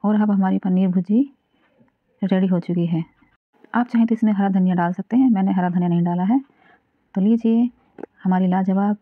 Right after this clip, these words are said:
creamy स्वाद वाली पनीर भुर्जी तैयार है। आइए, इसे serve करते हैं। गैस को हम ऑफ कर देते हैं और इसे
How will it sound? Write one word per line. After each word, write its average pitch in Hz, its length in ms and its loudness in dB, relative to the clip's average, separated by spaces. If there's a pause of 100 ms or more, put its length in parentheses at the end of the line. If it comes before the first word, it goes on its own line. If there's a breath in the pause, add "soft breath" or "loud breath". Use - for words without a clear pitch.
creamy 202 240 2
स्वाद 185 300 -4
वाली 185 240 0
पनीर 190 340 0
भुर्जी 180 280 0
तैयार 180 360 -2
है। 240 160 0 (600 soft breath)
आइए, 220 360 0
इसे 196 180 -2
serve 185 260 -4
करते 185 260 -4
हैं। 277 220 2 (1200 soft breath)
गैस 208 320 0
को 196 100 -6
हम 185 140 2
ऑफ 190 180 -2
कर 214 80 0
देते 220 200 0
हैं 262 240 2 (1400)
और 196 140 0
इसे 247 260 0